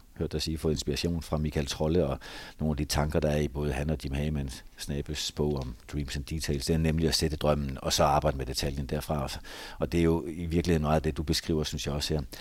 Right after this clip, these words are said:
Øhm, det, jeg også har hørt dig beskrive, Kasper, det er, at midt i al din kerne af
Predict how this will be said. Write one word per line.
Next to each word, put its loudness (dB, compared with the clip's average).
Øhm, 4
det, 12
jeg 12
også 12
har 12
hørt 10
dig 6
beskrive, 4
Kasper, 2
det 6
er, 8
at -2
midt 8
i 10
al 10
din 2
kerne 6
af 2